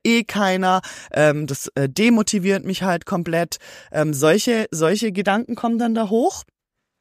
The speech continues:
Oder, ähm, es kann sein, dass du, äh, das erlebe ich auch oft, dass Dinge anstehen bei der Arbeit, dass du sehr viel arbeiten musst, äh, dass sehr viele Projekte grad am Laufen sind.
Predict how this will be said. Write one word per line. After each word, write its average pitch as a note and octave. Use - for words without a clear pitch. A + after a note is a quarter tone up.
Oder, E3
ähm, E3
es -
kann F3
sein, D#3+
dass F3+
du, E3+
äh, D3+
das D#3
erlebe D#3+
ich -
auch -
oft, -
dass -
Dinge G3
anstehen G#3+
bei E3+
der D#3+
Arbeit, A3+
dass F3
du F#3
sehr F3
viel G3+
arbeiten G3+
musst, G3
äh, F3
dass D#3+
sehr F3+
viele F3+
Projekte F#3+
grad F#3
am F3+
Laufen E3+
sind. E3+